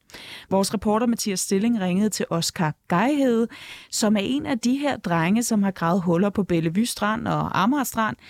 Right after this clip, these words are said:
i Københavnsområdet, for at, øh, høre det store spørgsmål:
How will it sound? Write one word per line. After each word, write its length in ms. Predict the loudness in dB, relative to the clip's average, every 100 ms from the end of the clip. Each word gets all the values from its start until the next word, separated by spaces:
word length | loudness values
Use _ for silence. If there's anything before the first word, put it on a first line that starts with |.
| -20 -4
i 80 | -4
Københavnsområdet, 1040 | 0 0 0 -2 -4 -2 -2 0 0 0
for 340 | -4 -2 0 0 -2 -2
at, 180 | 0 0
øh, 220 | 0 -2 0
høre 340 | 0 2 0 -4 -18 -8 -2
det 120 | -2
store 360 | 0 0 0
spørgsmål: 600 | -2 -2 -2 0 0 0